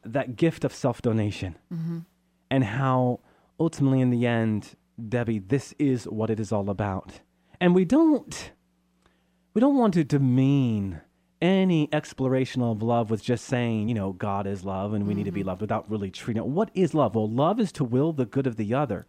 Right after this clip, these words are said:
Speaker 2: Right.
Speaker 1: But we must understand that every act of love is gonna be on some level sacrificial. And as long as that is true, which it is,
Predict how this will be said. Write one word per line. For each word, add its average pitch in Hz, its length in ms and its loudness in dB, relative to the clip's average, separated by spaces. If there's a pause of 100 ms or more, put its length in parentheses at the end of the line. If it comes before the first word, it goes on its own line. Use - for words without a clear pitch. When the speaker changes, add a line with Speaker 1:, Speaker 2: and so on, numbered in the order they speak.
(160)
Speaker 2:
Right. 143 280 -16
Speaker 1:
But - 100 -6
we 147 100 4
must 185 320 2
understand 160 560 0
that 120 120 -2 (720)
every 160 680 2 (320)
act 185 300 -2
of 110 160 2
love 110 580 -2 (580)
is - 360 2 (140)
gonna 196 260 6
be 160 240 4
on 147 160 4
some 160 380 2
level 160 280 2
sacrificial. - 880 -4 (420)
And 170 100 6
as 170 140 6
long 214 340 6
as 165 120 2
that 160 140 4
is 147 140 -2
true, - 180 2
which 127 180 0
it 104 80 -4
is, 107 520 0